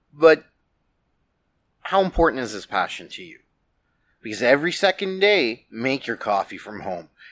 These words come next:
Get a jar. What you would have spent on that coffee, put in the jar.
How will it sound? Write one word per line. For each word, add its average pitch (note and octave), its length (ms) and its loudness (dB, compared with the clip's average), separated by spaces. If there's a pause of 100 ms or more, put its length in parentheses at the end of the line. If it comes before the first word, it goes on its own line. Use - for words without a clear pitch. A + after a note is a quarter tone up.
(140)
Get G3 160 4
a C#4 80 0
jar. D#3+ 420 8
What C#3 200 -2
you A#3+ 100 -4
would C#4 120 -2
have C4 100 -4
spent G#3+ 360 -4
on G3+ 100 0
that F3+ 180 2
coffee, E3+ 340 4
put D#3 460 2
in C#3 180 -2
the C3 80 2
jar. G#2 540 4